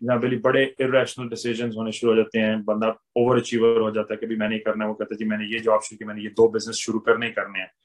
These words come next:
ठीक है? नींद खराब हो जाती है, नींद बहुत कम हो जाती है। People start talking very fast, बड़े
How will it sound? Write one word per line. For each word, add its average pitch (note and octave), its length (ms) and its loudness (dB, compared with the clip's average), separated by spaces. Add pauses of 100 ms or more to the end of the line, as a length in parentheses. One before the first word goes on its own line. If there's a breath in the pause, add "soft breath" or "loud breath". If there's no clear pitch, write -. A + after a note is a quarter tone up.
(220)
ठीक G#2+ 120 2
है? G#2+ 140 6
नींद A#2+ 220 4
खराब G#2 320 4
हो A2+ 100 6
जाती A2 320 -2
है, G#2+ 140 -2 (360)
नींद G#2+ 180 2
बहुत A2 240 0
कम G#2+ 140 2
हो G#2 100 0
जाती G#2+ 260 -4
है। G#2+ 160 -4 (420)
People A#2 240 2
start G#2+ 240 4
talking G#2+ 300 0
very G#2+ 160 2 (100)
fast, G2+ 380 -2
बड़े G#2+ 140 -4